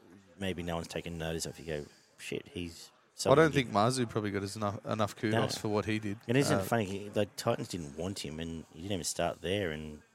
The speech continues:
Speaker 1: look at what he's become now. Like,
Speaker 2: Yeah, another one from Newcastle, Felix Crossland, did amazing things.
Speaker 1: Yeah.
Speaker 2: When he, he completely turned his season around, <laughs> and, um,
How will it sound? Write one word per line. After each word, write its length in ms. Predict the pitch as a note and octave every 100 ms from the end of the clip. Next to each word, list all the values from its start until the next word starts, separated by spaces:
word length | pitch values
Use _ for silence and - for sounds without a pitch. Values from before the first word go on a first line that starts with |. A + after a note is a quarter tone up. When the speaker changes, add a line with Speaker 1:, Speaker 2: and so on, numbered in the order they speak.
| _
Speaker 1:
look 100 | G#2
at 60 | F#2
what 80 | E2
he's 120 | D#2
become 320 | - - D#2
now. 260 | E2 F2+ D#2+
Like, 200 | D#2+ D#2 - _ _ _
Speaker 2:
Yeah, 80 | A#2
another 300 | A#2 A#2+ A#2
one 160 | A2+ G#2+
from 180 | G#2 G#2
Newcastle, 480 | A2 A#2+ A2 -
Felix 400 | - A#2+ G#2+ G#2
Crossland, 460 | - G#2 - G#2 G2
did 160 | G#2 G2
amazing 380 | F#2+ G2+ G#2+ G2
things. 400 | G2+ G2 G#2 - - -
Speaker 1:
Yeah. 160 | F#2+ A2
Speaker 2:
When 160 | G#2 -
he, 160 | G#2 G2+
he 140 | A2+ A2
completely 380 | - G#2+ A2 G2
turned 240 | - G2
his 100 | F#2+
season 320 | - G2 G#2+ G2
around, 320 | F#2+ G#2+ G2
<laughs> 40 |
and, 120 | C#3 A#2 A#2+ - - - - -
um, 300 | G#2+ G2+